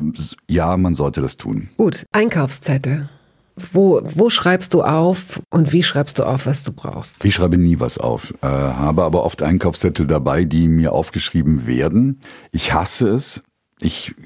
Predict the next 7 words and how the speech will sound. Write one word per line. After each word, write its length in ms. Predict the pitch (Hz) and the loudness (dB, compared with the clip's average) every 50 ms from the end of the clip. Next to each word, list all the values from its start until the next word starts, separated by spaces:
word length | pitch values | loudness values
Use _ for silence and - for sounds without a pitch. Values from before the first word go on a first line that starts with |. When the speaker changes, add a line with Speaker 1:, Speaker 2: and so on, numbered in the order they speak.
| - - - - | -20 -20 -20 -20
Speaker 1:
finde, 280 | - - - 107 95 95 | -12 -4 0 2 2 2
das 80 | 90 80 | 2 0
ist 60 | 76 | -2
das 120 | 82 80 - | -2 -2 -2
schlimmste 460 | - 90 92 107 123 - - - - | 0 2 2 2 2 0 -2 -4 -4
Einkaufszettel. 680 | - - 123 - 120 - - - 127 120 - - - 170 | -2 -4 -6 -6 -8 -10 -8 -6 -6 -6 -6 -6 -2 -2
Speaker 2:
Warum? 520 | 160 151 131 139 156 240 320 359 294 160 | -2 0 0 0 0 2 2 0 0 -2